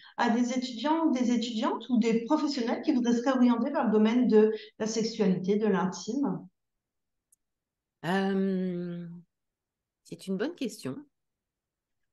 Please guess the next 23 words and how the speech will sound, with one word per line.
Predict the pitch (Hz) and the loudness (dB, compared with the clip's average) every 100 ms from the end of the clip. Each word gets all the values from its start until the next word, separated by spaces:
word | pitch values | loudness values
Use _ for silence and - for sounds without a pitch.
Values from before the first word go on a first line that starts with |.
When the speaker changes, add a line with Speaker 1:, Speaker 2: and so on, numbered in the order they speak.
| _ - | _ -10
Speaker 2:
Euh... | 180 175 175 175 175 165 156 65 - 50 50 - _ _ _ | -6 -4 -4 -6 -6 -8 -10 -10 -12 -14 -16 -20 _ _ _
Alors, | 156 170 170 | -2 -2 0
donner | 185 240 247 262 | 2 4 4 4
le | 247 202 | 4 4
nom | 202 220 226 | 2 0 0
d'une, | 220 185 190 180 170 170 | -2 -2 -2 -2 -2 -2
d'une | 160 175 | -4 -4
école, | 175 175 208 208 208 208 | -4 0 4 6 6 4
d'une | 180 170 | -2 -6
formation, | 170 165 165 - 196 202 | -8 -6 -6 -8 -6 -4
je | 208 | -4
pense | 170 170 | -6 -8
qu'on | 170 | -6
n'est | 165 | -4
pas | 170 | -2
là | 170 | -2
pour | 180 165 - | -4 -10 -10
ça. | - 196 262 - - - - - - | -6 -6 -8 -18 -20 -20 -20 -14 -6
Euh, | 180 175 170 170 170 165 160 160 156 - - _ _ _ _ _ _ _ _ _ _ - - - - - - | -4 -2 -4 -4 -4 -4 -4 -4 -8 -14 -20 _ _ _ _ _ _ _ _ _ _ -20 -20 -20 -20 -8 4
moi, | 226 233 | 6 6
je | 190 | 4
dirais, | 208 214 233 240 220 - - | 0 2 4 4 2 -6 0
euh, | 214 214 202 196 190 | 4 6 4 2 -2